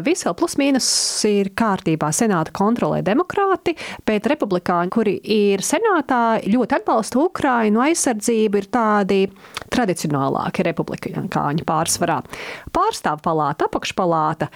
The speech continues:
tur ir nekārtības. Pārstāvu palātu kontrolē it kā republikāņi, bet, eh, tālēji labējā, eh, daļa no republikāņu partijas, tie tādi brīvības,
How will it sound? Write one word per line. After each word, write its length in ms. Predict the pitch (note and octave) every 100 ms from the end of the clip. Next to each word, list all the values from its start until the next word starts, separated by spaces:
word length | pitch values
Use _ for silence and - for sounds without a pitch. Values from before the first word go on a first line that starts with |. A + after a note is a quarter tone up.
| - - - _ _
tur 400 | C#4 D4+ F#4 - _ -
ir 460 | A3+ A#3 A#3 A3 -
nekārtības. 880 | G#3+ G#3 D#3+ D3+ - - - - - - - _ -
Pārstāvu 540 | G#3+ A3+ B3+ - F#3 F3
palātu 440 | B3+ A#3 F3 -
kontrolē 440 | - A#3 C4+ F3+ E3
it 120 | - -
kā 100 | D#3+
republikāņi, 720 | D#3+ - B3+ D#4+ F#4+ G4 G#4+ - - - - F#3+
bet, 500 | A3+ A3 G#3+ G#3 G#3
eh, 380 | G#3 F#3 F#3 F#3 - -
tālēji 640 | A#3 B3+ B3+ G#3+ G3+ F#3
labējā, 540 | F#3+ E4 F4 A3+ G3 F3 F3+
eh, 480 | - - G3+ F3 F3
daļa 420 | E3 C4 F#3 F3
no 120 | F3+
republikāņu 560 | G3 A3 E3+ - D3 D3+
partijas, 580 | - D#3+ - D4+ E4 D#4
tie 240 | A3 F3+ E3
tādi 180 | D3+
brīvības, 960 | D#3 D3+ A3+ B3 G3 E3+ E3 - - -